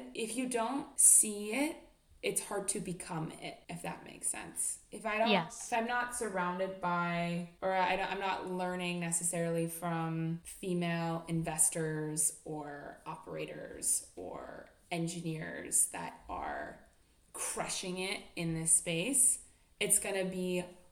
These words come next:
Speaker 1: harder for me to feel like, even subconsciously, like, it's a place that I will belong, a place where I will, you know, have the room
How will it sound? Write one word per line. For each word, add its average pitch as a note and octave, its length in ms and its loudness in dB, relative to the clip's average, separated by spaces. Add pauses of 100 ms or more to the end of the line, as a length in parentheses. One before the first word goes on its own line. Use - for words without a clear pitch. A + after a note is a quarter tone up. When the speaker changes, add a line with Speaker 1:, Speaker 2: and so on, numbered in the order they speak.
(160)
Speaker 1:
harder G3 420 2
for G3 240 -6
me E3+ 600 0
to D#3+ 760 -2 (360)
feel F3 220 2
like, D#3+ 480 0
even B3+ 320 2
subconsciously, F3+ 1080 0 (340)
like, F3 160 0
it's F3+ 100 -2
a F3+ 60 -2
place F#3 240 0
that E3+ 120 0
I E3 140 -2
will D#3+ 140 2
belong, D#3+ 580 -2
a F3 60 -10
place E3 340 4
where D#3+ 340 0
I D#3+ 120 -2
will, D#3 420 -2 (140)
you D#3+ 120 -4
know, F#3+ 300 -8 (320)
have F3 380 0
the E3+ 100 2
room D#3+ 840 2